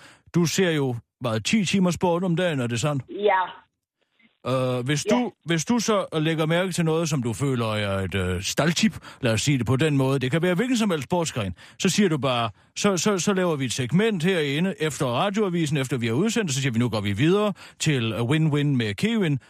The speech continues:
Speaker 1: og Kevin, øh, Christiansen. Og hvad har du at tips til dag?" Så kan du for eksempel sige, "Jamen, ham her, han vinder i dart, eller den her over, han taber nok højst sandsynligt, så det vil jeg tipse på." Er du, er, kan du det, tror du?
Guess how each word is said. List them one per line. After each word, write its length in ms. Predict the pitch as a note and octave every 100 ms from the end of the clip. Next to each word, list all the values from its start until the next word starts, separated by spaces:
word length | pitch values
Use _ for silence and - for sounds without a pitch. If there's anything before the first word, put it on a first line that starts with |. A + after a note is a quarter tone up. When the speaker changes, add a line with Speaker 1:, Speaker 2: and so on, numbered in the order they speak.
| _
Speaker 1:
og 520 | B2+ A#2 G#2+ G#2 G2+ G2+
Kevin, 380 | D#3+ C3+ A#2
øh, 140 | A2+ G2+
Christiansen. 560 | A#2+ F3+ A3 G3 F#3 - -
Og 340 | - C#3 C3+ C3
hvad 180 | D3+ F3+
har 200 | F3 D#3
du 200 | D#3 C#3+
at 60 |
tips 400 | - E3 - - -
til 120 | C3+
dag?" 180 | G#2 G2
Så 60 |
kan 100 | A#3
du 60 | G3+
for 80 | A#2+
eksempel 300 | B2 G#2+ F2+
sige, 140 | G#2
"Jamen, 240 | F2+ F2+ F#2+
ham 160 | C#3
her, 160 | A#2 F#2+
han 340 | B2+ B2+ G#2
vinder 180 | G#2+ F#2
i 60 | E2
dart, 360 | C#3+ D3 B2
eller 160 | G#2+ F#2+
den 180 | B2+ B2
her 120 | B2+
over, 240 | G#2+ A2 G#2+
han 220 | C3+ A2+
taber 320 | C3+ B2 A2
nok 160 | A2 G#2
højst 160 | A2+
sandsynligt, 340 | A2+ A#2+ G#2 G#2
så 80 |
det 180 | A2 D3+
vil 120 | C#3+
jeg 160 | A#2 G#2+
tipse 280 | - - -
på." 200 | F#2 E2+ _ _
Er 80 | C#3+
du, 80 | E3+
er, 200 | D#3+ D#3
kan 120 | F3 E3+
du 60 |
det, 240 | D#3 D3 A2+
tror 160 | G#2+
du? 100 | F2